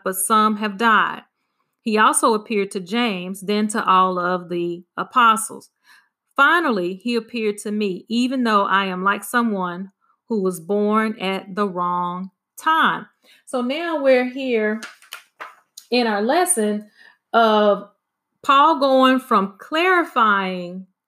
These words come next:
the resurrection to naming these witnesses, uh, the people that were there, those who saw.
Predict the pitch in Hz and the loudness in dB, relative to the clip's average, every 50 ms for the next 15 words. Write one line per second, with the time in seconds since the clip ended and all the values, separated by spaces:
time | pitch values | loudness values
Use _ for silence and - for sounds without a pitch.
0 | _ _ 190 202 196 190 202 202 196 190 196 190 180 196 196 190 190 - - - | _ _ -6 -4 -4 -2 -2 -2 -2 -2 -4 -4 -2 -2 -4 -4 -6 -8 -12 -12
1 | 185 180 175 185 185 - _ _ _ _ _ _ _ _ _ - - 269 226 214 | -10 -10 -10 -14 -16 -18 _ _ _ _ _ _ _ _ _ -4 0 2 2 2
2 | 202 196 202 226 254 269 285 294 285 285 285 277 277 240 233 233 233 233 220 226 | 2 2 2 2 2 2 2 0 0 0 0 0 0 0 2 2 2 0 -2 -2
3 | 214 202 214 208 196 190 185 180 180 - - - - 175 - - - _ _ _ | 0 2 2 2 0 -2 -6 -6 -8 -10 -12 -12 -12 -12 -14 -16 -18 _ _ _
4 | _ _ _ _ - 190 202 196 185 185 190 185 - - 311 320 311 311 294 277 | _ _ _ _ 0 2 2 2 2 0 -4 -4 -2 -2 0 0 0 0 0 0
5 | 277 269 247 214 226 220 196 185 190 190 190 180 180 190 202 208 196 185 180 165 | 0 0 0 0 0 0 0 0 -2 -2 -2 -4 -2 -2 0 0 0 -2 -2 -4
6 | 165 170 170 202 208 220 247 262 247 247 - 240 220 208 202 - - - 247 240 | -6 -6 -2 0 2 2 2 2 0 -2 -6 -6 -6 -6 -6 -8 -4 0 0 2
7 | 214 180 160 - - | 2 2 0 -4 -8